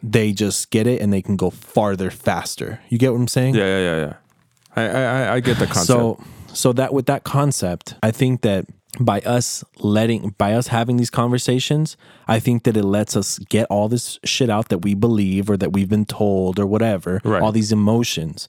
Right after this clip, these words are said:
Speaker 1: let all that shit out, and then we can move past it and figure, and then, and then after we get all that shit out, we can potentially find common ground and or even a solution.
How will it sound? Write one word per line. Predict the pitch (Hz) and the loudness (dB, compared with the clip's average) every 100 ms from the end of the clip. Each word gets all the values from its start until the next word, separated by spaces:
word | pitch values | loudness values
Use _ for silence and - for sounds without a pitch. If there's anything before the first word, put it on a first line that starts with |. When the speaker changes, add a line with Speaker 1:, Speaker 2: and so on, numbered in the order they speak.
| - | -2
Speaker 1:
let | 107 117 123 | 0 2 2
all | 127 | 2
that | 151 - | 0 -2
shit | - 160 | -2 0
out, | 110 98 - | 0 -2 -2
and | 117 113 | 0 2
then | 107 101 | 2 2
we | 113 | 0
can | 113 107 | 0 0
move | 104 117 101 - | 2 0 0 -2
past | - - 147 151 - | -2 0 -2 -2 -2
it | 104 95 101 | -2 -2 -2
and | 101 92 | -2 -4
figure, | - 143 131 117 104 | 0 0 2 0 0
and | 110 113 | 0 0
then, | 131 151 123 | 2 0 0
and | 113 113 | 0 0
then | 117 160 - | 2 0 0
after | 127 143 143 | -2 0 0
we | 117 120 | 2 0
get | 117 113 - | 0 0 0
all | 104 110 | 0 0
that | 113 | -2
shit | - 104 | -2 -2
out, | 104 127 _ | -2 -2 _
we | 127 | 0
can | 120 135 | 2 0
potentially | 107 - 123 - 113 95 90 - | -2 -2 -2 0 -2 -2 -4 -4
find | - 123 120 107 | 0 2 2 -2
common | - 120 120 110 | -2 0 0 0
ground | 95 101 131 160 - | 0 0 0 -2 -2
and | 120 127 127 | 0 2 0
or | 117 | 0
even | 127 117 113 | 0 2 2
a | 113 | 0
solution. | - 101 143 - 69 | 0 0 0 -2 -10